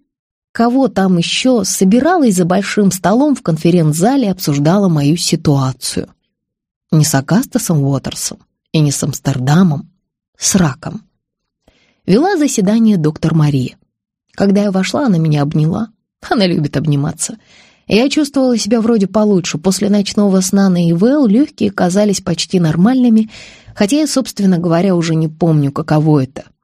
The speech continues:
иметь нормальные легкие. Собравшись, все устроили большое представление. Вдумчиво листали свои бумаги и всячески делали вид, что там содержится вся информация обо мне.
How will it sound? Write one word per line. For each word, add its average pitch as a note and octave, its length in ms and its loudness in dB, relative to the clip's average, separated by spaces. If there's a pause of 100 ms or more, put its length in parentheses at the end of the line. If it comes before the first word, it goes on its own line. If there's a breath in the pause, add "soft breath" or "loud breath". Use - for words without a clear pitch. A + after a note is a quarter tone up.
(120)
иметь E3+ 320 2
нормальные D3+ 520 0
легкие. D3 500 -4 (600)
Собравшись, A3 760 -2 (380)
все - 240 2
устроили A#3 520 2
большое F3 520 0
представление. E3 960 -2 (400)
Вдумчиво F#3 600 0
листали D#3+ 560 -2
свои C3+ 260 -2
бумаги E3+ 600 0
и D3 40 0
всячески D#3+ 600 -2
делали C#3+ 460 0
вид, B3 280 2 (300 loud breath)
что - 200 -4
там B3+ 220 -2
содержится F#3 640 -2
вся A3+ 380 0
информация D3+ 720 -2
обо C#3+ 140 -2
мне. C#3+ 260 -8